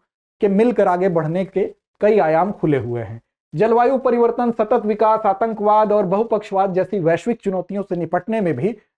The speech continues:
दोनों एक मंच पर मजबूती से अपनी आवाज रखते हुए विश्व का प्रतिनिधित्व कर सकते हैं।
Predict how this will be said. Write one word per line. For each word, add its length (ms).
दोनों 280
एक 200
मंच 200
पर 180
मजबूती 460
से 120
अपनी 240
आवाज 340
रखते 360
हुए 240
विश्व 300
का 160
प्रतिनिधित्व 600
कर 180
सकते 320
हैं। 220